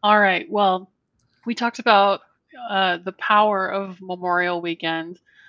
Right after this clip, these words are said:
Uh, there's also a camaraderie and brothership, brotherhood and sisterhood that happens there. Uh, one of the places that happens is the Ott House Pub. Uh, I'm wondering if you can give us any sort of, uh, maybe a favorite memory, if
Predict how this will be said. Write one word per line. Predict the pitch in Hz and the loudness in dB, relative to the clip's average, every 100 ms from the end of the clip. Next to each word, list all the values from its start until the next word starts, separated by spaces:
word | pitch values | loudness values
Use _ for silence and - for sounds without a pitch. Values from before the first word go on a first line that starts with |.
| - | -4
Uh, | 175 180 | -4 -4
there's | 185 247 | -6 -2
also | 262 269 269 233 202 - | -2 0 -2 0 -4 -8
a | 185 | -14
camaraderie | - 196 180 170 170 220 214 175 156 160 170 202 _ | -14 -14 -8 -4 -2 -2 -4 -6 -8 -10 -12 -14 _
and | 185 165 | -20 -8
brothership, | 208 214 214 - 202 196 - _ _ _ _ | -4 -4 -4 -6 -8 -8 -12 _ _ _ _
brotherhood | - 240 247 240 208 | -4 -2 0 -2 -4
and | 196 | -10
sisterhood | 233 240 220 214 202 | -12 -8 -4 -4 -4
that | 196 | -6
happens | 196 202 208 196 | -6 -8 -8 -12
there. | 202 190 185 180 - - _ _ | -6 -4 -4 -6 -10 -20 _ _
Uh, | 185 | -8
one | 196 285 427 | -2 0 0
of | |
the | 226 | -2
places | 208 240 226 233 196 | -2 -4 -6 -6 -8
that | 180 175 | -6 -4
happens | 170 175 175 170 | -4 -6 -8 -14
is | 165 165 165 165 _ _ _ | -12 -10 -12 -14 _ _ _
the | 185 165 156 - - | -8 -6 -6 -8 -8
Ott | 170 - | -8 -8
House | 185 160 - _ _ _ - | -10 -12 -14 _ _ _ -8
Pub. | 240 170 151 185 - _ _ - - | -4 -4 -4 -12 -20 _ _ -20 -4
Uh, | 190 185 - | -2 -2 -4
I'm | |
wondering | 208 269 269 240 | -4 -2 -2 -2
if | 226 | -4
you | |
can | 208 202 | -6 -4
give | 202 196 | -4 -2
us | 185 185 220 | -4 -6 -14
any | 202 196 190 | -12 -12 -14
sort | - 196 185 | -8 -8 -6
of, | 175 170 | -6 -6
uh, | 170 165 165 | -4 -4 -4
maybe | 185 175 170 | -8 -10 -10
a | 160 _ | -12 _
favorite | 190 180 185 185 | -6 -6 -10 -8
memory, | 170 175 185 202 214 233 | -8 -6 -6 -6 -6 -8
if | 190 | -10